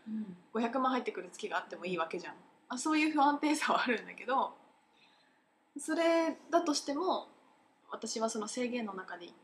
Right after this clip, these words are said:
Speaker 2: きないっていうことを選びたいと思ったから、今の私はライフスタイルになってる。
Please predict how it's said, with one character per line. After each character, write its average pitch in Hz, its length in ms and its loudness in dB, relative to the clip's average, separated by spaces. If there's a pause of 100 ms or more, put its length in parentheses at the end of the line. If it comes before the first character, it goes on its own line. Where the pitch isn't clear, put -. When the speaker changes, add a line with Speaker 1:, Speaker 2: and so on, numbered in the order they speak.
(220)
Speaker 2:
き 220 120 -6
な 185 120 -4
い 170 40 -6
っ 156 40 -10
て - 200 -14
い 170 80 -12
う 170 100 -20
こ 202 100 -16
と 185 80 -16
を 254 260 -6 (840)
選 214 200 -4
び 220 80 -2
た 311 100 2
い 262 60 2
と 202 80 -4
思 254 160 -2
っ 311 40 -6
た 269 120 -6
か 285 100 -6
ら、 320 300 -2 (100)
今 196 180 -10
の 175 120 -14
私 - 320 -10
は 175 100 -8
ラ 185 80 -8
イ 190 100 -12
フ - 80 -18
ス - 40 -16
タ 185 100 -18
イ 175 60 -18
ル 175 80 -20
に 180 40 -20
な 202 80 -10
っ 220 40 -10
て 220 160 -10
る。 196 280 -14